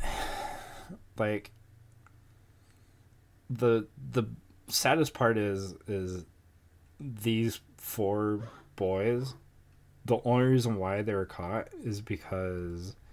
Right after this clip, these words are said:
the police, like, knew they were part of the Yakuza and brought them, brought one of them in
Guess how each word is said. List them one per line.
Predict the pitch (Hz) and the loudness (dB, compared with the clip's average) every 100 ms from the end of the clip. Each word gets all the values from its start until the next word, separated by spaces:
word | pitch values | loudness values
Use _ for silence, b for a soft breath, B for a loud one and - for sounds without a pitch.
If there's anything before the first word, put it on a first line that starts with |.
| b b b b - | b b b b -4
the | - | -2
police, | 98 110 101 104 113 113 - - - - - - B B B B B B - - - - - | 0 2 2 4 4 2 -2 -8 -10 -18 -18 -16 B B B B B B -16 -16 -18 -18 0
like, | 127 101 98 101 110 | 4 6 4 0 -2
knew | 107 123 | 2 4
they | 123 113 | 6 4
were | 113 | 4
part | - 107 104 - - | 2 2 2 0 -6
of | 110 98 | -6 -4
the | 92 92 | -4 -2
Yakuza | - 92 95 92 87 - 110 | -2 -2 -2 -2 -4 -8 -6
and | 95 95 92 101 - | -4 -4 -4 -6 -10
brought | 127 110 110 127 | -2 2 2 2
them, | 110 101 98 - - | 0 0 -4 -10 -10
brought | 120 120 117 | 4 4 6
one | 110 110 | 2 2
of | 120 | 2
them | 120 113 104 | 2 0 -2
in | 104 104 95 92 | -2 -2 -4 -8